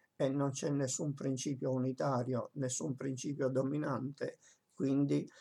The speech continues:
viene a trovarsi d'imbarazzo, imbarazzato, come i sociologi,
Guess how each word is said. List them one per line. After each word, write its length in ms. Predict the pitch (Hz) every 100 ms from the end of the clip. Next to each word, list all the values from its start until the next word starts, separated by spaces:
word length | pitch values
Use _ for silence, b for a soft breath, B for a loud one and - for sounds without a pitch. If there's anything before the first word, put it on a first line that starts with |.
| B
viene 420 | - 127 135 139 139
a 100 | 131
trovarsi 800 | - 135 135 139 143 - 139 135
d'imbarazzo, 1080 | 131 135 131 135 143 139 - - 139 131 -
imbarazzato, 1200 | 156 151 131 123 127 - 143 131 131 143 127 -
come 340 | - 135 127 120
i 40 |
sociologi, 880 | - 135 - 147 120 123 123 127